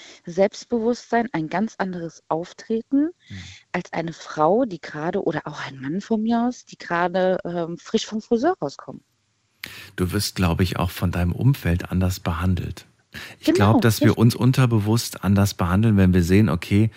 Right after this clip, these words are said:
Speaker 1: Mhm.
Speaker 2: da hat jemand die halbe Stirn ist noch gefärbt, weil, weil das irgendwie vielleicht zu lang eingewirkt ist. <laughs> Da ist die Haut noch mitgefärbt, das sieht irgendwie nicht professionell aus. Und man, dann, dann, ja,
Speaker 1: Oder ist es total
Speaker 2: stimmt.
Speaker 1: rausgewachsen oder ist es fleckig, ne?
Speaker 2: Ja, ja,
Speaker 1: Also
Speaker 2: genau.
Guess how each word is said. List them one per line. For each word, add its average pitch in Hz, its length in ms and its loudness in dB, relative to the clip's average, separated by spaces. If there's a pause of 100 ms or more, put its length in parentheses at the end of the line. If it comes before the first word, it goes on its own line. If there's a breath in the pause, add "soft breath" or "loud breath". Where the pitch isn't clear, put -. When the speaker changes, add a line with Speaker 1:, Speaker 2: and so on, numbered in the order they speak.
Speaker 1:
Mhm. 233 220 -4
Speaker 2:
da 92 100 2
hat 90 120 2
jemand 101 220 6
die 87 100 4
halbe 90 200 4
Stirn 113 300 4
ist - 160 0
noch 113 160 2
gefärbt, 117 580 2
weil, 92 400 4
weil 85 160 2
das 87 160 2
irgendwie 90 400 4
vielleicht 90 260 0
zu 92 120 -2
lang 90 180 4
eingewirkt 113 520 4
ist. 143 380 0
<laughs> - 540 -16 (100)
Da 82 80 -2
ist 90 140 -2
die 95 100 6
Haut 104 200 4
noch 113 100 4
mitgefärbt, 110 440 2
das 95 100 0
sieht 110 120 0
irgendwie 98 240 4
nicht 107 160 4
professionell 92 500 0
aus. 113 80 2 (260 loud breath)
Und 101 100 4
man, 107 180 4
dann, 90 200 -2
dann, 98 280 4
ja, 92 320 2
Speaker 1:
Oder 226 200 6
ist 220 100 2
es 240 120 -2
total 220 220 2 (140)
Speaker 2:
stimmt. - 60 -6
Speaker 1:
rausgewachsen 233 800 0
oder 180 260 0
ist - 120 -8
es - 140 -14
fleckig, 220 600 -4
ne? 233 100 2
Speaker 2:
Ja, - 80 6
ja, 240 60 8
Speaker 1:
Also 247 160 6
Speaker 2:
genau. 101 240 4